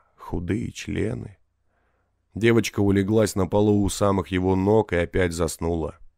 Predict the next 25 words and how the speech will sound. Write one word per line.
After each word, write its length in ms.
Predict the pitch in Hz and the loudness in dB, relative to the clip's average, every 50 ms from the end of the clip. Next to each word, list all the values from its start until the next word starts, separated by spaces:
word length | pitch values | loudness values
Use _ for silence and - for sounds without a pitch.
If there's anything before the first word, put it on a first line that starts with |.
| _ - | _ -4
Бирюк 340 | 87 92 101 117 113 - - | 0 2 2 2 2 0 -2
сидел 320 | - 95 90 98 92 90 | -6 -2 0 0 0 2
возле 320 | 87 92 87 76 82 82 | 2 0 0 -2 -2 -4
стола, 640 | 78 - - - 87 87 95 95 95 95 92 87 - _ _ _ | -6 -6 -6 -6 -2 0 2 2 4 4 2 2 -2 _ _ _
опершись 720 | - 87 85 - - 92 90 78 - - 98 101 98 85 78 | -8 -8 -6 -4 -2 -4 -4 -4 -4 -2 0 0 0 0 0
головой 520 | 85 90 82 87 87 85 87 87 87 82 | -2 -2 0 0 0 0 0 0 0 0
на 220 | 80 80 80 82 82 | 0 0 -2 -2 -2
руки. 440 | 80 78 - - - - - - _ _ _ _ _ _ _ _ | -2 -4 -6 -10 -16 -18 -20 -20 _ _ _ _ _ _ _ _
Кузнечик 580 | - 95 85 78 92 104 113 113 - - - _ | -4 -4 -2 0 0 0 -2 -2 -4 -8 -12 _
кричал 440 | - - 90 90 - 95 92 90 85 | -6 -4 -4 -4 -2 -2 0 0 0
в 80 | 85 | 0
углу. 400 | 87 85 85 90 87 85 82 - - _ _ _ _ _ - | 0 -2 0 0 0 0 -2 -4 -8 _ _ _ _ _ 2
Дождик 360 | 104 123 123 104 104 107 - | 4 6 6 6 4 0 -2
стучал 400 | - - 110 - - 113 104 98 | -4 -4 -6 -2 0 0 0 2
по 160 | - 110 101 | 2 2 2
крыше 380 | - - 104 117 110 - - 98 | 2 2 2 2 2 0 0 -2
и 40 | 90 | -2
скользил 500 | - - 98 92 90 82 90 95 95 80 | -2 0 0 0 0 0 0 0 0 0
по 100 | - 92 | 0 0
окнам. 640 | 95 95 98 98 92 82 - 87 87 85 87 - - _ _ _ _ _ - | 2 4 4 4 2 0 -2 -4 -6 -6 -6 -10 -14 _ _ _ _ _ -8
Мы 160 | 85 85 95 | -6 -6 -6
все 240 | - - - - 87 | -6 -8 -8 -6 -6
молчали. 720 | 82 82 82 80 - - - 82 82 82 82 78 76 - _ _ _ _ _ _ _ | -4 -4 -6 -6 -8 -10 -10 -10 -10 -10 -10 -12 -16 -18 _ _ _ _ _ _ _
«Фома 420 | - - 165 156 156 156 151 151 | -2 0 2 4 4 4 4 4
Кузьмич», 680 | - - 147 107 113 123 127 117 101 - - - - | 2 0 -2 0 4 4 4 4 2 0 -6 -14 -16